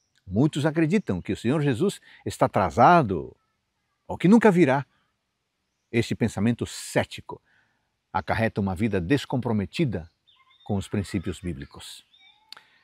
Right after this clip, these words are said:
Atenção! Em Mateus vinte e quatro, fica claro que a segunda vinda de Cristo será um dia histórico, ou seja, não é uma vinda além do tempo, mas a incursão de Deus na história.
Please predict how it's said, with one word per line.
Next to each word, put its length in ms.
Atenção! 520
Em 80
Mateus 320
vinte 160
e 60
quatro, 360
fica 320
claro 460
que 140
a 40
segunda 380
vinda 240
de 100
Cristo 440
será 340
um 80
dia 140
histórico, 720
ou 80
seja, 340
não 80
é 80
uma 140
vinda 340
além 400
do 100
tempo, 460
mas 320
a 160
incursão 520
de 100
Deus 240
na 100
história. 480